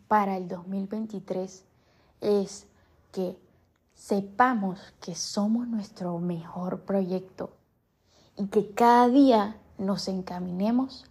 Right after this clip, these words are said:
a lograr eso que queremos para que haga parte de nuestro proyecto. Muchas gracias por llegar hasta acá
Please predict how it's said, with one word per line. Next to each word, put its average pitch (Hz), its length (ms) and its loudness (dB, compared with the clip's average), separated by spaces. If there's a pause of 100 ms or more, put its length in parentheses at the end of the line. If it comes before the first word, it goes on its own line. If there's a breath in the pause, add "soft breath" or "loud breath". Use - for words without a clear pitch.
(720 soft breath)
a 190 180 2
lograr 202 840 2 (580)
eso 226 340 8
que 220 160 4
queremos 208 680 2 (240)
para 175 320 2
que 170 240 -2
haga 214 420 4
parte 233 500 0 (340)
de 165 140 2
nuestro 175 600 -2
proyecto. - 560 -12 (1200 soft breath)
Muchas 208 840 6
gracias 185 420 -2
por 180 180 0
llegar 165 280 -2
hasta - 260 -10
acá 202 300 -2